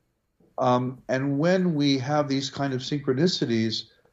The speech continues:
what's happening is, is that this correspondence is becoming obvious to someone. Um, but it's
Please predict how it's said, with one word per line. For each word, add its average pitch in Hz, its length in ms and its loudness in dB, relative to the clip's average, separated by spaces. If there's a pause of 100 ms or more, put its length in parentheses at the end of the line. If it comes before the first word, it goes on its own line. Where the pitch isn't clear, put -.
(180)
what's 147 180 0
happening 151 600 0
is, 123 280 -2
is 117 240 -4
that 113 120 -8
this 127 140 -2
correspondence 127 960 -2
is 104 120 -6
becoming 107 440 -4
obvious 98 680 2
to - 100 -8
someone. 82 600 -4 (760)
Um, 120 360 0 (340)
but 165 260 0
it's 170 180 0